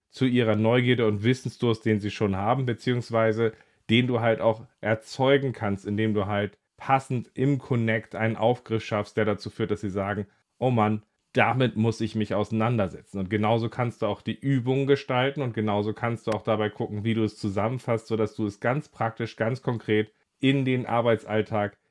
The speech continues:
im C vier, im Abschluss, in der Konklusion überführst. Auch dazu möchte ich dir ein ganz konkretes Beispiel geben, nämlich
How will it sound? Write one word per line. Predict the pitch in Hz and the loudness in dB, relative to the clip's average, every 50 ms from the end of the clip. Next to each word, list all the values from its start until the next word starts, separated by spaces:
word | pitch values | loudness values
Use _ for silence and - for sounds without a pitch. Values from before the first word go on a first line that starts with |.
| _ _ _ | _ _ _
im | 127 127 127 127 123 120 - _ _ _ _ | 2 2 4 2 0 -4 -6 _ _ _ _
C | _ - - 117 107 107 | _ -2 0 0 0 0
vier, | - - 131 131 127 120 | 0 -2 -2 0 0 2
im | - 110 117 123 - | 2 2 0 0 0
Abschluss, | 117 135 131 - - - 117 113 110 - | -2 -4 -4 -6 -6 -4 -4 -4 -4 -4
in | - 117 120 120 | -6 -4 -2 0
der | 117 113 113 113 107 - _ _ _ _ _ | 0 2 0 0 -2 -6 _ _ _ _ _
Konklusion | - 131 120 113 - - 120 113 107 110 113 113 113 110 110 110 - _ _ _ _ _ _ | -2 -2 -2 -2 0 -2 -2 0 2 2 4 4 4 4 4 2 -4 _ _ _ _ _ _
überführst. | - 120 110 113 110 - - 139 127 110 98 85 - _ _ _ _ _ _ | 2 4 6 6 4 4 2 0 2 2 2 0 -2 _ _ _ _ _ _
Auch | - 113 - | -6 0 2
dazu | 147 135 151 - - 143 | 4 2 2 4 4 4
möchte | 139 139 131 - - | 6 6 4 4 0
ich | 127 - | 0 4
dir | 131 127 127 | 6 6 6
ein | 127 127 117 87 | 6 4 0 2
ganz | - 123 135 139 131 | 2 4 4 4 2
konkretes | - 131 117 - 120 117 104 110 - | 0 -2 0 2 0 0 0 -2 -2
Beispiel | - 101 107 110 - - 95 - | 0 0 0 0 0 -4 -6 -6
geben, | - 80 76 87 92 | -6 -8 -8 -2 -2
nämlich | 107 120 127 127 120 - | 0 0 2 0 -2 -4